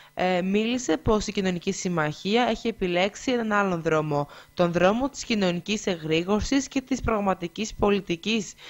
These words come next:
προετοιμασίας, μιας προετοιμασίας που όχι μόνο χαρά σημείο οδό άρσης της σημερινής κρίσης, αλλά δημιουργεί και προσδίδει αναπτυξιακές ευκαιρίες.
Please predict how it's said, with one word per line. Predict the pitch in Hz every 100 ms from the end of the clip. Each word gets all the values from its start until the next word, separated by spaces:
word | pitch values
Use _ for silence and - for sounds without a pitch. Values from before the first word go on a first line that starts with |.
| - -
προετοιμασίας, | 190 180 175 147 151 - 214 240 262 -
μιας | 208 226
προετοιμασίας | - 254 247 190 156 - 202 247 247
που | -
όχι | 233 247 277
μόνο | 277 269 185
χαρά | 185 170 175 185
σημείο | - 190 190 196 185
οδό | 165 165 190 -
άρσης | - 208 196 - 175
της | 180 -
σημερινής | 185 175 170 190 202 -
κρίσης, | 170 190 - 269 262 - - -
αλλά | - 214
δημιουργεί | 202 208 202 190 175 185 226
και | 240
προσδίδει | 214 185 151 190 196 240
αναπτυξιακές | 247 247 247 - - 202 208 196
ευκαιρίες. | 196 - 180 175 175 143 143 -